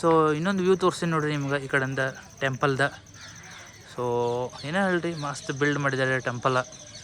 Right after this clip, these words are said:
ಪುರಾತನ ಕಾಲದಾಗ. ನೋಡ್ರಿ ಎಲ್ಲ ಹೆಂಗೈತಿ.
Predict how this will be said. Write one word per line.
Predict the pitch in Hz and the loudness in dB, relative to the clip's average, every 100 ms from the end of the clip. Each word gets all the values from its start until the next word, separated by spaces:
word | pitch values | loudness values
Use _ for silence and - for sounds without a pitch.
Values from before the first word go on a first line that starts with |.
| - - - - - - | -18 -18 -18 -16 -14 -2
ಪುರಾತನ | 139 131 131 | 4 4 4
ಕಾಲದಾಗ. | 127 127 127 123 131 - - - - - - - - - - - - - - - - - - - - - - - - - - - - - - - | 2 2 4 2 -2 -8 -18 -18 -16 -18 -20 -20 -20 -20 -20 -20 -20 -20 -20 -20 -20 -20 -20 -20 -20 -18 -18 -20 -20 -20 -20 -18 -18 -20 -14 -8
ನೋಡ್ರಿ | 135 131 127 | -6 -6 -6
ಎಲ್ಲ | 123 127 120 | -6 -8 -6
ಹೆಂಗೈತಿ. | 131 123 117 | -6 -6 -8